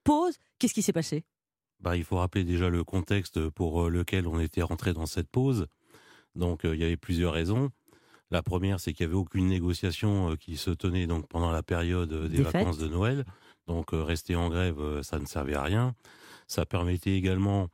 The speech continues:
Speaker 2: aux cheminots de se refaire une santé financière pour justement préparer cette rentrée qui débute à partir de demain.
Speaker 1: Mhm.
Speaker 2: Et surtout,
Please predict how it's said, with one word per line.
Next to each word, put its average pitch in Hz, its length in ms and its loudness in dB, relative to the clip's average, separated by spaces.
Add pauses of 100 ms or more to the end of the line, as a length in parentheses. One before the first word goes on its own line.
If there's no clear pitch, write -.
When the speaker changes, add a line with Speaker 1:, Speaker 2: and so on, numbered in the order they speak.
(400)
Speaker 2:
aux 90 140 0
cheminots 95 360 2
de 82 120 0
se 78 140 -2
refaire 92 400 0
une 82 80 -4
santé 92 340 -2
financière 95 640 2
pour 80 200 -2
justement 87 440 0
préparer 85 400 0
cette 87 220 -2
rentrée 92 440 -2
qui - 160 -10
débute 87 380 -2
à 73 80 -4
partir 73 380 -6
de 76 100 -4
demain. 98 340 0
Speaker 1:
Mhm. 151 180 2 (360)
Speaker 2:
Et 87 560 0
surtout, 123 540 0